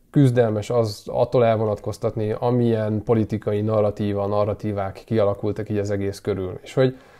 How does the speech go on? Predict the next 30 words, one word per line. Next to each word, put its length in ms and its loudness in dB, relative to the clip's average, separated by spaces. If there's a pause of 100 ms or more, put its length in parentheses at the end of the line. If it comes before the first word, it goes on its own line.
(260)
néha 260 8
előfordul 560 6
az, 160 4
hogy, 280 2
hogy 180 0
mondjuk 240 0
a 40 6
magyar 240 6
csapat 260 0
sikerét 580 4
hirtelen 840 0 (1080)
elkarmolásszák 1500 2
mások, 640 0
és 300 -8 (120)
beállítják 560 0
a 40 -10
saját 300 0
sikerüknek, 600 0
vagy 100 -4
a 60 0
saját 520 -2 (400)
építkezésüknek, 1000 2
miközben 460 2
nem 180 4
biztos, 300 -2
hogy 120 -2
akkora 560 0
jelentősége 720 -2
van. 340 -4
Úgyhogy 440 0